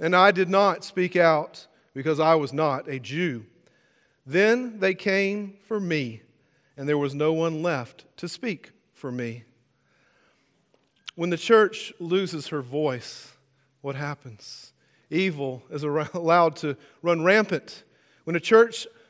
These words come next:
fails to speak for the voiceless ones, this is what happens. What happens when the church turns a blind eye to sin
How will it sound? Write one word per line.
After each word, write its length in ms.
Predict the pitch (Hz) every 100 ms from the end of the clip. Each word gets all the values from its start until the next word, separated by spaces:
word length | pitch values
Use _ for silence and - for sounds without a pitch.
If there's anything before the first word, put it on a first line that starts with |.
| _
fails 500 | - 240 262 240 214
to 100 | 190
speak 380 | - 233 226 -
for 140 | 185
the 80 | 175
voiceless 720 | 143 196 226 220 185 170 -
ones, 760 | 156 180 156 123 120 - - - _ _ -
this 220 | 175 180
is 80 | 160
what 160 | 160
happens. 720 | 151 196 196 147 120 - - _ _ _ _ _ _
What 160 | 208 220
happens 400 | 262 262 247 208
when 100 | 208
the 60 |
church 420 | 190 254 240 233
turns 300 | - 233 214
a 60 | 180
blind 500 | 147 185 214 226 214
eye 280 | 214 202 208
to 120 | 180
sin 580 | - 220 220 175 135